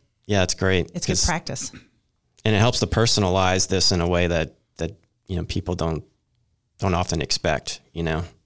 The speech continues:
Speaker 2: I think it also just helps other people understand, you know, all the different elements that go into something like this.
Speaker 1: Right.
Speaker 2: You know, because like we talk about in every episode, people really don't understand, like,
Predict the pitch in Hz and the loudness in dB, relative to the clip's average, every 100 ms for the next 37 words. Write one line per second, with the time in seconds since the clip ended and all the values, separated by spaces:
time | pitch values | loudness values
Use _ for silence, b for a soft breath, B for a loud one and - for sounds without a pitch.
0 | _ - 202 196 370 403 175 160 180 165 | _ -2 0 0 -4 0 0 2 0 0
1 | - 160 151 147 151 151 139 139 139 139 | 2 0 0 -2 0 -2 -2 -2 0 0
2 | - 147 143 139 143 147 - 170 147 139 | 0 0 0 0 -2 -6 -4 0 0 2
3 | 156 156 160 156 139 - 151 135 127 - | 2 2 0 0 -2 -2 -2 -2 -2 -4
4 | 131 143 131 123 123 127 120 117 - - | -2 -2 0 -2 -2 -4 -4 -6 -8 -8
5 | - - - 123 107 90 - _ _ 151 | -6 -6 2 4 6 4 -2 _ _ -2
6 | 123 127 - 156 147 147 143 - 151 160 | -2 -2 -2 0 2 2 0 -4 -2 0
7 | 156 147 147 131 131 131 127 127 131 - | 2 0 2 0 0 0 0 0 -2 -2
8 | 104 - - 139 131 120 120 151 151 139 | -2 -6 -6 -2 -2 -2 0 0 2 0
9 | 135 - _ _ 147 139 135 - 139 135 | -2 -8 _ _ 0 2 2 2 2 2
10 | 135 127 B B B B 147 139 | 2 -2 B B B B 0 0